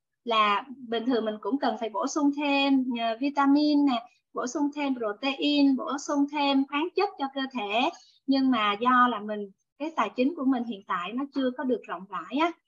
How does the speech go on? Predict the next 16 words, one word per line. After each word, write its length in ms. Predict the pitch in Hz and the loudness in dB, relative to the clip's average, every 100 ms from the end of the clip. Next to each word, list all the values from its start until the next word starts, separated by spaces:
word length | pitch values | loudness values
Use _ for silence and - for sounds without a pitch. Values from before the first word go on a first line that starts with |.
| _ | _
nên 200 | 254 254 | 0 0
thật 180 | 262 - | -2 -6
sự 200 | - 208 | -6 -6
nhiều 140 | 226 214 | -4 -2
khi 180 | 262 254 | 0 0
mình 180 | 240 208 | 0 -6
cũng 180 | 202 247 | -6 -4
chưa 320 | 247 277 269 262 | -2 0 -2 -2
có 260 | 254 277 311 | -2 0 0
dành 280 | 262 208 208 | -2 -4 -6
được 180 | 208 202 | -6 -6
cái 120 | 294 294 | -10 -10
khoản 180 | 254 262 | -8 -4
đầu 120 | 220 - | -4 -2
tư 280 | 262 269 254 _ _ | -2 0 -2 _ _
cho 80 | - | -8